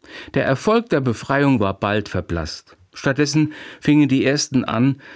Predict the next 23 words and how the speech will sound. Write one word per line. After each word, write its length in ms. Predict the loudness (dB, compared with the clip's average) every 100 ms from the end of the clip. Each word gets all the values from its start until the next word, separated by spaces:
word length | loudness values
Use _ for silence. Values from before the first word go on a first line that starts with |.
| -8
das 300 | -4 -4 -6
Elend 600 | 0 2 4 4 2 2
in 140 | 2 2
der 120 | 2
Gefangenschaft 720 | 0 0 0 2 0 -2 -4
schön 520 | -6 0 2 4 2
zu 180 | 0 -2
reden. 480 | -2 -2 -4 -6 -8 -12 -8
Allein 320 | -2 0 0
schon 160 | 2 2
deswegen, 540 | 2 2 2 2 0 -2 -12 -20 -8
weil 220 | -2 0 0
es 100 | 0
dort 200 | 0 2
in 120 | 0
Ägypten 440 | 0 -2 -2 0
jeden 340 | 4 4 2 0
Tag 320 | 0 -2 0
genug 400 | 4 4 2 -2
zu 120 | -4 -2
essen 320 | -2 2 2
gegeben 500 | 2 -2 -4 -4 -4
hatte. 280 | -6 -6 -12